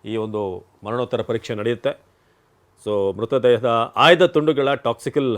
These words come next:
ಎಕ್ಸಾಮಿನೇಷನ್ ಕೂಡ ಮಾಡಲಾಗುತ್ತೆ. ಗಾಯದ ಗುರುತುಗಳೇನಾದ್ರೂ ಇದೆಯಾ, ಯಾವ ಭಾಗದಲ್ಲಿ ಏನು, so ಆಯ್ದ ತುಂಡುಗಳ ಪ್ಯಾಥಾಲಜಿಕಲ್ ಪರೀಕ್ಷೆಯನ್ನು ಕೂಡ ಮಾಡಲಾಗುತ್ತೆ.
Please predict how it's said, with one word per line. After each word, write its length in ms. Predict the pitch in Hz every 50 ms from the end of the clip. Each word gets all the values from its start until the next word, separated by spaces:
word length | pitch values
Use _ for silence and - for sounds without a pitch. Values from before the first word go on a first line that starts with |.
| 90 - 110
ಎಕ್ಸಾಮಿನೇಷನ್ 580 | 98 92 123 131 131 135 131 127 - - 123
ಕೂಡ 140 | 110 127 117
ಮಾಡಲಾಗುತ್ತೆ. 640 | 110 107 107 113 110 107 110 107 104 - - 117
ಗಾಯದ 260 | 113 95 101 107 110 113
ಗುರುತುಗಳೇನಾದ್ರೂ 680 | 107 110 107 104 123 113 113 110 104 104 107 101 104 107
ಇದೆಯಾ, 240 | 104 92 110 107
ಯಾವ 280 | 104 104 101 107 113 107
ಭಾಗದಲ್ಲಿ 440 | - 104 104 107 98 110 110 104 98
ಏನು, 280 | 110 113 110 104 101 - _ _ _ _ _ _ _ _ _ _ _ _ _ _ -
so 80 | 110 107
ಆಯ್ದ 260 | 120 156 185 202 180
ತುಂಡುಗಳ 420 | 202 - - 160 165 170 147 160 160 175 170 - - _ _ _ _
ಪ್ಯಾಥಾಲಜಿಕಲ್ 640 | - 131 135 - 170 160 147 139 127 - 165 160 156
ಪರೀಕ್ಷೆಯನ್ನು 460 | - 127 117 123 - - 135 117 110
ಕೂಡ 180 | 101 - 104 107
ಮಾಡಲಾಗುತ್ತೆ. 640 | 127 120 107 101 92 85 92 90 90 92 - -